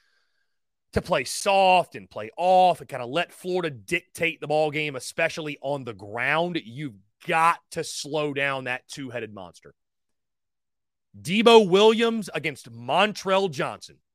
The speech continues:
Debo Williams, obviously the linebacker position for the Gamecocks, a, a, a physical, a, you know, a real physical player, you know, is a guy that is more than willing to stick his face in there and,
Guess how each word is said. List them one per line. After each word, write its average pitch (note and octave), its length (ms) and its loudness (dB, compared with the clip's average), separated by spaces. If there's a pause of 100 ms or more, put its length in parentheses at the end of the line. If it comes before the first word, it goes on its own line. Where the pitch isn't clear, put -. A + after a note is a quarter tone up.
(220)
Debo F#3 240 4
Williams, F#3 400 0
obviously E3+ 340 2
the C3 60 -14
linebacker D#3+ 540 0
position D3 300 -12
for D#3 40 -6
the D3 80 -8
Gamecocks, D#3+ 560 -2
a, C3 180 -4 (540)
a, D3 220 2
a C3+ 60 -2 (220)
physical, F#3 540 -2 (240)
a, D#3 80 -8
you E3+ 100 -2
know, E3 80 2
a D3 80 2
real G3 240 4
physical F#3 460 2
player, E3+ 580 -2
you C#3+ 80 -10
know, B2+ 120 -6
is A#2 100 -10
a C#3 60 -4
guy E3 260 6
that D3 100 -2
is B2 140 -10
more F#3+ 400 4
than E3 160 -6
willing E3 260 -4
to C3+ 60 -10
stick - 240 -6
his D3+ 120 -12
face D#3+ 340 -4
in D3+ 100 -6
there D3+ 260 -2
and, A2+ 100 -10